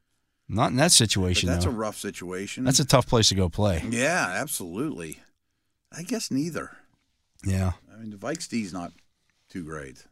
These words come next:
Speaker 2: I mean, I know it's Mike White, I mean, but he's not gonna do what he did last week every week.
Speaker 1: Commanders at Giants. Firing up the Commanders'
Speaker 2: Yeah.
Speaker 1: defense.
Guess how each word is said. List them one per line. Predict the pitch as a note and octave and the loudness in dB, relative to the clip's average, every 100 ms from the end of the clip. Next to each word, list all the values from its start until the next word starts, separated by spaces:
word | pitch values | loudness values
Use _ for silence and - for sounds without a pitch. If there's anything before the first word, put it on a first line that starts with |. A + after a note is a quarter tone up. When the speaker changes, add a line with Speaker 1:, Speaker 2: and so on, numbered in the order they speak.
| - | -12
Speaker 2:
I | |
mean, | G2+ | -6
I | G#2+ | -2
know | A#2 A2+ | 0 -2
it's | - | -2
Mike | G2+ F#2+ - | -4 -4 -6
White, | F2+ F2+ - D#2 | -6 -6 -10 -16
I | - | -18
mean, | D2+ - D#2 E2+ | -16 -16 -16 -14
but | G#2+ | -8
he's | B2 A2+ | -6 -6
not | E2 | -10
gonna | F2+ D#2+ D2 _ _ | -14 -16 -18 _ _
do | A#2 | -10
what | F#2+ | -8
he | F2 | -10
did | F2 D#2+ C#2+ | -14 -16 -14
last | E2 E2 - | -12 -12 -12
week | C#2 C2 | -16 -16
every | D#2 B1 | -16 -16
week. | B1 C2 D2 _ _ _ _ _ _ _ _ _ | -20 -20 -20 _ _ _ _ _ _ _ _ _
Speaker 1:
Commanders | - C3 C3 C#3 E3 F3+ F3+ D3 | 2 6 8 8 6 6 4 4
at | - B2+ - | 2 0 0
Giants. | A#2 - G#2 G#2 E2 D2+ - - - - _ _ _ _ _ _ _ _ _ _ _ _ _ | 0 2 4 2 0 2 0 0 -6 -20 _ _ _ _ _ _ _ _ _ _ _ _ _
Firing | - A2+ B2 | 2 4 4
up | B2 | 2
the | |
Commanders' | - A#2+ A#2 B2+ G#2+ G2 | 0 4 6 6 4 4
Speaker 2:
Yeah. | G2 | 2
Speaker 1:
defense. | D2 D2+ D2 - | 2 0 0 -2